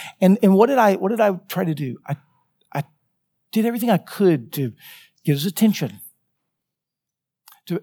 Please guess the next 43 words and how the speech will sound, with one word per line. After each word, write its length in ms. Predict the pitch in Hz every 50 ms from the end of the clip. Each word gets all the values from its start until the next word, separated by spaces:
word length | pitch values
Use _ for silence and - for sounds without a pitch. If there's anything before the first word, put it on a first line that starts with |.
| -
to 100 | - 175
be, 240 | 147 131 190 202 202
be 280 | 170 - - - 185 180
with 280 | 170 185 220 208 -
him, 300 | - 151 117 101 95 95
to 120 | - - 139
spend 460 | - - - 196 185 175 160 - _
time 300 | - - 190 208 208 196
with 180 | 170 147 -
him, 240 | - 127 113 - - -
you 120 | 151 147
know, 280 | 151 147 151 151 147 151
l-, 160 | - 165 160 160 - -
loitering 600 | 165 156 175 190 208 208 185 180 156 139 131 131
in 100 | 135 139 -
awkward 420 | 156 170 170 - 170 175 160 131 -
ways 400 | 175 175 175 170 151 135 117 139
ar-, 140 | 131 - -
around 380 | 156 151 170 196 214 196 165
him 180 | 156 143 131 127
in 120 | 139 143
order 220 | 147 147 147 143 143 - - - - - - - _ -
we 100 | 165 151
might 220 | 156 165 156 165
be 60 | 175
able 160 | 180 170 175
to 120 | - 185 165
be 260 | 175 185 180 170 170
en-, 160 | 160 165 170 -
engaged. 680 | 175 170 165 160 196 190 185 160 131 117 104 - -
Yes, 160 | 160 151 -
that 180 | 156 151 139 -
was 160 | 165 156 131
me. 380 | 165 185 170 135 117 104 - _ _
Yes. 360 | - 147 139 117 - - - - - - - - - - - - _ _ _ _ _ _ _ _ _ _ _ _ _ _ _ _ _ _ _ _ _ _ _ _ _ _ _ _ _ _ _ _ _ _ _ _ _ _ _ _ _ _ _ _ _ _ _ _ _ _ _ _ _ _ _ _ _ _ _ _ _ _ _ _ _ _ _ _ _ _ _ _ _ _ _ _ _ _ _ _ _ _ _ _ _ _ _ _ _ -
When 200 | 190 185 180 180
you, 260 | 208 233 247 233 240 240
when 160 | 208 185 196
you 100 | 208 208
know 320 | 196 196 196 196 208 233
s-, 100 | 226 -
someone 680 | - - - - - - - - - 196 185 180 185 175
who's 320 | 165 175 151 - - -